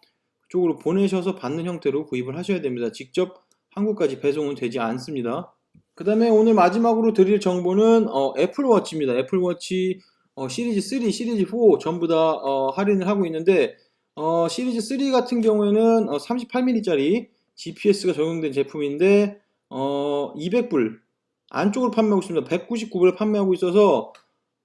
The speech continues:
어, 관부가세를 피해갈 수 있는 금액으로 구입하실 수가 있습니다. 정말 저렴하게 구입하실 수가 있죠. 지금 대략 삼십 퍼센트 세일된 가격으로 구입을 하실 수가 있습니다.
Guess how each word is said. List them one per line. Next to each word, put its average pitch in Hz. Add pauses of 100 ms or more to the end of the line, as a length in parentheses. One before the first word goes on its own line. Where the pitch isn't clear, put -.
(380)
어, 123
관부가세를 226
피해갈 269
수 -
있는 175
금액으로 147
구입하실 170
수가 151
있습니다. 123
정말 127
저렴하게 147 (340)
구입하실 208
수가 180
있죠. 135
지금 143
대략 139
삼십 220
퍼센트 196
세일된 196 (320)
가격으로 156
구입을 135
하실 196
수가 139
있습니다. 123